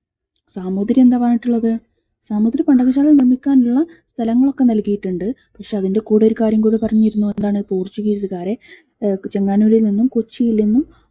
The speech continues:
ഉം, തുരത്തി ഓടിക്കണം എന്ന് പറഞ്ഞിരുന്നു അല്ലേ? പക്ഷെ അതാരും കേട്ടില്ല. ബ്രിട്ടീഷുകാർ കേൾക്കുന്നില്ല. പകരം ഇവര് പണ്ടകശാലകൾ നിർമ്മിച്ചുകൊണ്ട് അങ്ങ് നടക്കുക.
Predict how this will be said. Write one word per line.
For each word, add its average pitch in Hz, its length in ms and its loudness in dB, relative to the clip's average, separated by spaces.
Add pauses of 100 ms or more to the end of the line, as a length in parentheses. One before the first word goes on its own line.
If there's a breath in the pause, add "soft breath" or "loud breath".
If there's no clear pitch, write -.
(180)
ഉം, 202 520 -4
തുരത്തി 285 400 2
ഓടിക്കണം 214 360 2
എന്ന് 196 120 -4
പറഞ്ഞിരുന്നു 175 480 -10
അല്ലേ? 196 180 -4 (320)
പക്ഷെ 185 260 -12
അതാരും 185 400 -6
കേട്ടില്ല. 170 520 -8 (220 soft breath)
ബ്രിട്ടീഷുകാർ 226 800 2
കേൾക്കുന്നില്ല. 196 680 -4
പകരം 202 200 -6
ഇവര് 220 240 2 (320 soft breath)
പണ്ടകശാലകൾ 277 760 4
നിർമ്മിച്ചുകൊണ്ട് 226 480 0
അങ്ങ് 226 200 -2
നടക്കുക. 185 360 -6